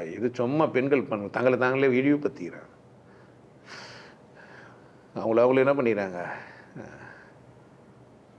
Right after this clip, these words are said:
அட்ஜஸ்ட் பண்ணிக்காதனால எனக்கு வாய்ப்பு கிடைக்கல. பொய் சொல்றது, திறமை இல்லாதனால வாய்ப்பு கிடைக்கலன்னு சொல்றது இல்ல. ஏன் சோலோ பர்ஃபார்மன்ஸ் பண்ணிட்டு போ,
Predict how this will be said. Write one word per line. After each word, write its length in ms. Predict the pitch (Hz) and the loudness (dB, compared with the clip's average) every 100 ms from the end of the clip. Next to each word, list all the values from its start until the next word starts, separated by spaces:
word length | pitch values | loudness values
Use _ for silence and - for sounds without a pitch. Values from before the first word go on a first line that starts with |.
| - - - - - - | -20 -20 -20 -20 -10 0
அட்ஜஸ்ட் 260 | 143 160 147 | 2 4 2
பண்ணிக்காதனால 480 | 131 123 117 123 135 | 2 2 4 2 2
எனக்கு 180 | 120 117 | 6 4
வாய்ப்பு 200 | 113 117 | 4 0
கிடைக்கல. 220 | 101 98 160 | -2 0 4
பொய் 160 | 170 160 | 4 2
சொல்றது, 320 | 104 87 - - - - | -2 -4 -12 -20 -6 2
திறமை 260 | 147 202 196 | 4 6 6
இல்லாதனால 360 | 175 165 170 | 8 8 8
வாய்ப்பு 220 | 151 147 131 | 6 6 4
கிடைக்கலன்னு 340 | 123 117 117 | 4 2 0
சொல்றது 280 | 101 101 - - | -4 -6 -10 -16
இல்ல. 120 | - - - | -18 -8 -2
ஏன் 120 | 214 226 | 2 6
சோலோ 180 | 302 247 | 6 8
பர்ஃபார்மன்ஸ் 420 | 185 160 156 139 143 | 6 4 4 2 2
பண்ணிட்டு 220 | 117 98 | 0 0
போ, 80 | 87 | 2